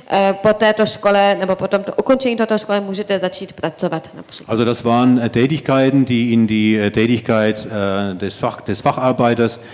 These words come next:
Speaker 2: in die Tätigkeit des Handwerkers und so weiter geführt haben.
Speaker 1: Hm. To znamená, že to mohly být činnosti jako pracovník, jako řemeslník nebo podobné.
Speaker 2: Die zweite Art der Oberschule war die sogenannte Realschule.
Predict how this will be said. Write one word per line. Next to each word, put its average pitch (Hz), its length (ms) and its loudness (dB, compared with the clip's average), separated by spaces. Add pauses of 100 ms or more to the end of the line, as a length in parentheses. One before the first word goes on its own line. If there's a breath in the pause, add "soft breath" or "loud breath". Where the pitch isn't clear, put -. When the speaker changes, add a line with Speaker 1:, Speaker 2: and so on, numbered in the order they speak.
(140 loud breath)
Speaker 2:
in 107 100 -4
die 107 80 0
Tätigkeit 107 680 0
des 92 140 -6
Handwerkers 117 680 2 (240 loud breath)
und 113 140 -2
so 110 120 2
weiter 98 220 2
geführt 95 360 -4
haben. 73 220 -10 (140)
Speaker 1:
Hm. 180 100 -14 (320 loud breath)
To 226 100 -6
znamená, 226 380 0
že 208 80 -6
to 208 100 -4
mohly 208 300 -2
být 196 260 -4
činnosti 208 360 -2
jako 180 140 -4
pracovník, 214 680 -2
jako 180 220 -4
řemeslník 185 1000 -4
nebo 156 180 -6
podobné. 156 360 -12 (540 loud breath)
Speaker 2:
Die 113 140 -2
zweite 135 520 4 (100)
Art 107 300 -4
der 117 120 4
Oberschule 127 580 2
war 110 120 2
die 113 100 -2
sogenannte 113 580 0
Realschule. 98 760 0